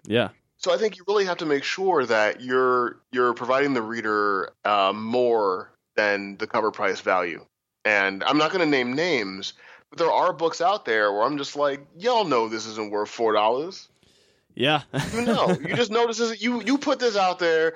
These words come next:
Speaker 2: and you knew this wasn't worth four bucks,
Speaker 1: Yeah.
Speaker 2: right?
Speaker 1: <laughs> Yep.
Speaker 2: You know, some of the trade prices are even crazy right now.
Speaker 1: Oh, yeah.
Speaker 2: You know, like, uh, like, I, I was gonna buy a Star Wars trade, and it was, like, twenty-five dollars.
Speaker 1: Mm-hmm.
Speaker 2: I'm like, "What? What?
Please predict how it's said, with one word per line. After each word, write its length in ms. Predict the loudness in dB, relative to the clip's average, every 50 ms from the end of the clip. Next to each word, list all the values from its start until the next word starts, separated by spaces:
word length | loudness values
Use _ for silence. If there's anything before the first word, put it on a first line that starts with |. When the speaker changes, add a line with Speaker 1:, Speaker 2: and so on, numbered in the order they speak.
| -6 -14 -6 -2
Speaker 2:
and 220 | 0 0 2 0
you 120 | -2 -4 -4
knew 220 | -2 -2 -2 0 0
this 160 | -2 0 0
wasn't 300 | 0 0 0 0 0 0 0
worth 200 | 0 0 0 -2
four 240 | -2 -2 -2 -2
bucks, 360 | 0 -2 -2 -4 -4 -6 -4 0
Speaker 1:
Yeah. 220 | 0 2 2 2
Speaker 2:
right? 180 | 2 2 0 0
Speaker 1:
<laughs> 40 | -2
Yep. 380 | -2 0 2 2 2 0 0 -2 _ _ _ _ _ _ _ _ -2
Speaker 2:
You 60 | 0 0
know, 60 | 0
some 240 | 0 0 0 0 0
of 60 | 0
the 60 | -2
trade 380 | -2 -2 -2 0 0 0 -2 -2
prices 400 | -2 -2 -2 -2 -2 -4 -4 -4
are 100 | -4 -4
even 240 | -4 -6 -8 -8 -8
crazy 640 | -8 -6 -4 -4 -4 -4 -4 -8 -10 -16 -20 -20 _ _ -4
right 200 | -2 0 0 0 -2
now. 320 | -4 -4 -4 -6 -8 -12 -16 -18 -18 -14 -10
Speaker 1:
Oh, 100 | -6 -4
yeah. 120 | -4 -2
Speaker 2:
You 40 | -2
know, 220 | -2 0 0 0 0
like, 320 | 0 -2 -2 -2 -2 -2
uh, 300 | -2 0 0 0 -2 -2
like, 280 | -2 -2 -2 -2 -4 -6 -4
I, 180 | -2 -2 0 0
I 100 | 0 0
was 140 | 0 0 0
gonna 180 | 0 -2 0
buy 240 | 0 0 0 0 0
a 60 | -2
Star 300 | -2 -2 0 0 2 2 2
Wars 220 | 2 0 0 -2
trade, 260 | -2 -2 0 0 2
and 80 | 0 0
it 40 | -2
was, 80 | 0 -2
like, 140 | -2 -2
twenty-five 720 | -2 -2 0 0 0 0 -2 -2 0 2 2 2 2 0 0
dollars. 500 | 0 2 2 2 0 0 -2 -4 -4 -6
Speaker 1:
Mm-hmm. 360 | -6 -6 -6 -8 -6 -4 -2
Speaker 2:
I'm 80 | 0 0
like, 140 | 0 0 0
"What? 320 | 0 0 0 -2 -4 -4 -4
What? 300 | -2 0 0 0 0